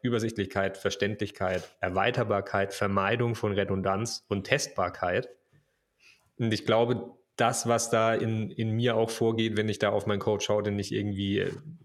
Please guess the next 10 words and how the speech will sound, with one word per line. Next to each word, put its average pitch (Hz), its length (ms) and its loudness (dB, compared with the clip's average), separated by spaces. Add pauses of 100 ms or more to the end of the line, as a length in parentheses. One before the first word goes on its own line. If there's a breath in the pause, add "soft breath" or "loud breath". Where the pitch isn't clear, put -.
(120)
gestern 104 280 0
geschrieben 104 380 -2
hab 107 200 -2
und 98 220 -4
dann 98 280 -2 (300)
am 95 320 -2 (120)
heutigen 98 320 0
Tag 101 220 -2
drüber 107 260 -2
schaue, 101 340 0